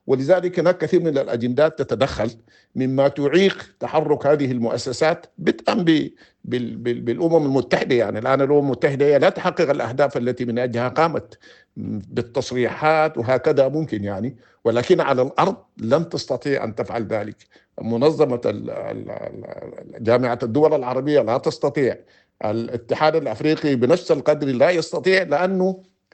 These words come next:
مش لأنه، آه، ما، ما، ما، ما عنده إرادة، لكن ما عنده قدرة عشان ينفذ الإرادة دي لأسباب منها، آه، مالية واقتصادية ولأسباب ضغوط هذه ال-، الأجندات، ويجب أن يكون هذا معروف.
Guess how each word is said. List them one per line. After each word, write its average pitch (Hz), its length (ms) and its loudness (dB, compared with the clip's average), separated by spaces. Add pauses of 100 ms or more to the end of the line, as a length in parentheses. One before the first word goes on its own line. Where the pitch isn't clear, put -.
(280)
مش 147 380 -2
لأنه، 165 720 0 (460)
آه، - 1080 -10
ما، 117 220 -10
ما، 120 200 -4
ما، 139 260 2
ما 143 140 2
عنده 151 520 2
إرادة، 135 300 4
لكن 120 240 0
ما 170 80 4
عنده 170 240 0
قدرة 147 340 4
عشان 117 300 -2
ينفذ 131 400 -2
الإرادة 120 520 0
دي 107 260 -6 (500)
لأسباب 131 680 0
منها، 135 680 2 (320)
آه، - 180 -6
مالية 151 640 4
واقتصادية 135 880 0 (240)
ولأسباب 180 580 2
ضغوط 175 360 4
هذه 147 360 0
ال-، 127 180 -6
الأجندات، 127 840 -2
ويجب 190 220 4
أن 151 140 2
يكون 160 240 2
هذا 147 260 2
معروف. 120 500 -4